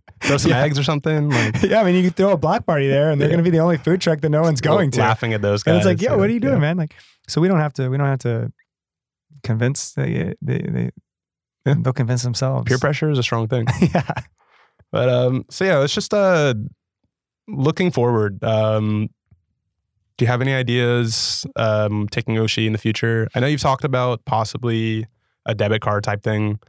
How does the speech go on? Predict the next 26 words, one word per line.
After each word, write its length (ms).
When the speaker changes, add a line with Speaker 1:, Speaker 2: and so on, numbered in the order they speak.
Speaker 2:
Right. 180
Speaker 1:
Um, 340
if 100
you 60
wanna 80
talk 160
about 180
that 300
or 140
anything 280
else 220
that 60
you're 100
thinking 220
about. 280
Speaker 2:
Yeah, 240
so 400
we, 380
um, 460
we've 640
had 480
quite 260
a 40
few 140
people 440
like, 320